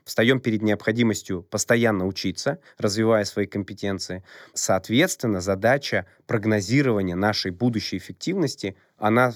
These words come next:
всё время более и более и более актуальна. H R, по сути, те люди, те эксперты, которые должны решать эту задачу для гигантских организаций. Поэтому что известно? Ну, как минимум, нам стало понятно за,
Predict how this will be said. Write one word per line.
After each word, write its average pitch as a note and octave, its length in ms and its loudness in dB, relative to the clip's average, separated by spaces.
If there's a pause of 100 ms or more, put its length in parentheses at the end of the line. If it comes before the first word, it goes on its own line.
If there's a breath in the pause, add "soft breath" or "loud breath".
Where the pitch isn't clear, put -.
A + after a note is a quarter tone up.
всё - 300 -2
время A2+ 600 2
более A#2 280 4
и G#2+ 40 2
более G#2+ 340 2
и - 20 2
более G2+ 300 2
актуальна. F2 540 -2
H B2+ 200 2
R, D#3 160 6
по C3 100 -4
сути, A#2+ 300 -6
те A#2+ 280 2
люди, C#3 280 0
те A#2+ 200 0
эксперты, B2+ 460 -2
которые G#2 320 0
должны G#2 300 2
решать A#2 340 0
эту G#2+ 160 -8
задачу G#2 380 0
для G#2 280 0 (160)
гигантских G2+ 540 0
организаций. F2+ 680 -2 (120)
Поэтому A2 680 4 (340 soft breath)
что - 260 0
известно? A#2+ 560 0
Ну, B2+ 100 0
как C3 180 0
минимум, C#3+ 680 4
нам B2+ 300 4
стало B2 320 4
понятно A2+ 480 4
за, F2+ 840 2